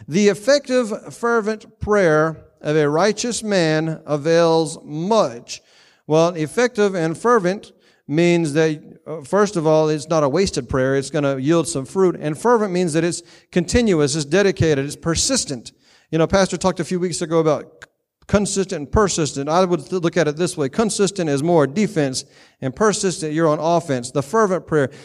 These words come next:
you're praying continually. You're praying until you get your results. You're not giving up. You're pushing in. You're pressing in. You are praying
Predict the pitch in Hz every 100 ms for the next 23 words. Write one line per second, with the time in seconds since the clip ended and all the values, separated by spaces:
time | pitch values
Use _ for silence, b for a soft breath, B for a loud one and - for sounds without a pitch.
0 | B 143 190 - 196 190 170 - 196 170
1 | 131 160 190 202 196 185 185 185 180 190
2 | 185 170 170 147 156 110 147 180 180 160
3 | 175 170 131 139 160 214 208 202 180 135
4 | 151 - 202 185 190 180 139 160 196 175
5 | 190 202 196 190